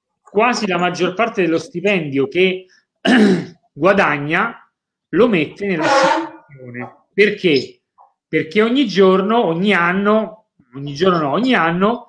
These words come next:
qualcuno denuncia perché, perché c'è un problema, perché il bambino che tu hai fatto nascere mi avevi detto che era così, invece è co-, allora che succede? Succede che te medico hai paura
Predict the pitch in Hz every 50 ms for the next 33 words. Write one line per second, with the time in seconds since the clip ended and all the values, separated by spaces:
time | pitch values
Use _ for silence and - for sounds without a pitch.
0 | _ _ _ _ _ _ _ 240 269 - - - 190 233 254 220 180 185 180 175
1 | 170 180 185 180 - 226 233 185 170 - - - 151 165 202 208 180 165 156 156
2 | 147 143 135 147 147 - 147 - - - 127 127 - 156 196 196 185 185 180 196
3 | 196 196 196 190 156 147 139 - - 147 143 139 151 156 160 160 175 175 170 160
4 | 151 151 - 175 165 151 160 156 - 165 165 170 165 165 - - 160 156 156 160
5 | 160 165 165 170 165 160 165 156 - - 156 151 165 156 156 151 160 156 - 170
6 | 160 160 160 - 160 151 - - 190 185 - _ _ _ _ _ _ _ _ _
7 | _ _ _ - 202 277 277 220 190 208 196 - - 208 202 - 185 151 143 143
8 | 143 185 - - 254 240 196 185 190 - - 254 254 220 202 190 170 156 151 160
9 | 175 180 208 185 170 - 165 180 190 185 160 147 160 190 254 254 - -